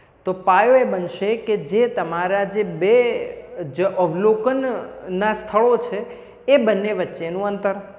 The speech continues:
કઈ જગ્યાએથી જોયું છે? એથી અને બીથી. તો આ એ બી બનશે તમારું બેઝિસ મતલબ પાયો. અને આ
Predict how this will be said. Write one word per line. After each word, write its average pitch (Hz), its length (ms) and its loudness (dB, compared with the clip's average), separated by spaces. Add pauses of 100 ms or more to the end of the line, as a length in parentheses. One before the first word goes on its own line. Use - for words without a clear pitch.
(220)
કઈ 220 140 4
જગ્યાએથી 233 480 2
જોયું 214 320 0
છે? 247 120 -6
એથી 180 560 0
અને 226 180 -2
બીથી. 214 380 -4 (720)
તો 196 140 4
આ 208 140 4 (160)
એ 180 220 6
બી 240 220 0
બનશે 196 480 0
તમારું 180 680 -6 (680)
બેઝિસ 190 720 2
મતલબ 165 500 -4 (180)
પાયો. 165 340 0 (920)
અને 180 220 -2
આ 185 100 0